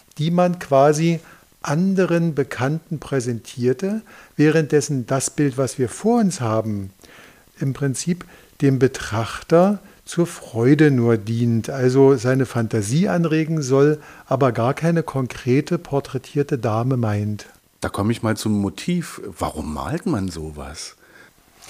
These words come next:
Speaker 1: Ja, warum malt man sowas? Weil wir doch als Männer, glaube ich, viel mehr auf die Schönheit der Frauen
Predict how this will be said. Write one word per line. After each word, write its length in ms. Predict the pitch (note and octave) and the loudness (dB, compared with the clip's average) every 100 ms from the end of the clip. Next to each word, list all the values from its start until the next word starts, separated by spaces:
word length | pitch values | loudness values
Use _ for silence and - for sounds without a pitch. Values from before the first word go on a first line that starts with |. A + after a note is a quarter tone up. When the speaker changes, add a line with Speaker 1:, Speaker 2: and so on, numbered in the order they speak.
| - - - - _ - | -20 -20 -20 -20 _ -6
Speaker 1:
Ja, 220 | A#2 G#2+ | -2 0
warum 280 | G#2 A#2 A#2+ | 2 0 2
malt 360 | A2 C#3 F3 | 4 4 4
man 200 | F3 E3 | 2 2
sowas? 580 | D#3 B2 C3 D3 D#3 C#3+ | 2 2 2 6 4 4
Weil 200 | C3+ C3+ | 2 2
wir 220 | C3+ C3+ | 6 4
doch 260 | B2 B2 - | 6 0 0
als 340 | E3+ C#3 B2 | -4 -2 -2
Männer, 380 | A2+ A2+ C#3 D3+ | 0 0 2 2
glaube 380 | B2 B2+ C3 C3 | 2 2 2 0
ich, 220 | C#3 B2 | -2 -2
viel 360 | - - C#3 C#3 | -12 0 4 4
mehr 520 | C3+ A#2 A#2 D3 E3 | 4 4 4 4 4
auf 180 | C#3+ - | 2 0
die 160 | C3+ | -4
Schönheit 560 | A#2 - C#3 C#3+ B2+ B2+ | -4 0 0 2 2 0
der 140 | A#2+ | -2
Frauen 640 | - - A2 C3 E3 F3+ | -4 -4 0 2 4 2